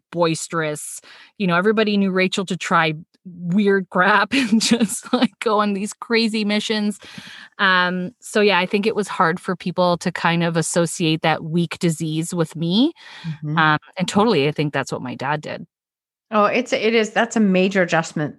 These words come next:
Speaker 2: for everyone. So how do you, like, how do you show up differently now? Like, how did that experience shape you into who you are now?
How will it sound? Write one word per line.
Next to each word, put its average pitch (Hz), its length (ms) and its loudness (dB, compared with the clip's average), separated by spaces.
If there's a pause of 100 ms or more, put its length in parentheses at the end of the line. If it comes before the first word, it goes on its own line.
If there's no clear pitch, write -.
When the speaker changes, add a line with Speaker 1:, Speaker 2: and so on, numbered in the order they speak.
(100)
Speaker 2:
for 160 360 0
everyone. 185 720 -4 (480)
So 240 220 2
how 254 460 2
do 269 300 -2
you, 208 760 0
like, 196 160 -8
how 294 380 0
do 254 240 2
you 202 480 0
show 202 460 2
up 180 200 -2
differently 175 560 -4
now? 156 480 -2
Like, 165 180 -4
how 233 300 0
did 240 220 0
that 170 200 4
experience 170 1080 -4 (260)
shape 196 460 0
you 151 400 0
into 170 340 -4
who 175 160 -6
you 160 240 -2
are 143 120 4
now? 139 340 -4